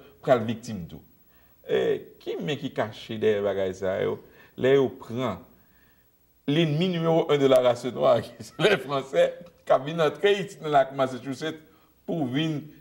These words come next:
travailler avec même peuple, là, ça, est-ce que c'est pas inviter ennemi à venir faire crime que tu es habitué à faire depuis longtemps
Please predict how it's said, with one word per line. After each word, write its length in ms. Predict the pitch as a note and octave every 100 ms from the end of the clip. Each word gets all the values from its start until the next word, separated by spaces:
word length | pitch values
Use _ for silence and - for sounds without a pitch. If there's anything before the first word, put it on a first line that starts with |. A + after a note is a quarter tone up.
| _
travailler 400 | B2 A#2+ A#2 - -
avec 280 | G#2+ A2+
même 180 | G#2+ A2
peuple, 160 | G2+ F2+ G#2+
là, 120 | G2
ça, 440 | F#2 A#2 B2+ - - _ _ -
est-ce 240 | B2+ -
que 140 | - C#3+
c'est 160 | -
pas 380 | C3 - C3 - - _ _ _ _ _ _ -
inviter 640 | C#3+ B2 C3 - C#3+ C#3+
ennemi 280 | C3+ B2+ C3+
à 80 | A#2+
venir 160 | A#2
faire 200 | A2 G#2+
crime 220 | - D3+
que 60 | B2+
tu 80 | A#2+
es 40 |
habitué 300 | G#2+ G2+ A2+
à 60 | G2+
faire 240 | A#2+ A#2
depuis 180 | G2+ G#2
longtemps 400 | G2+ F#2+ A2+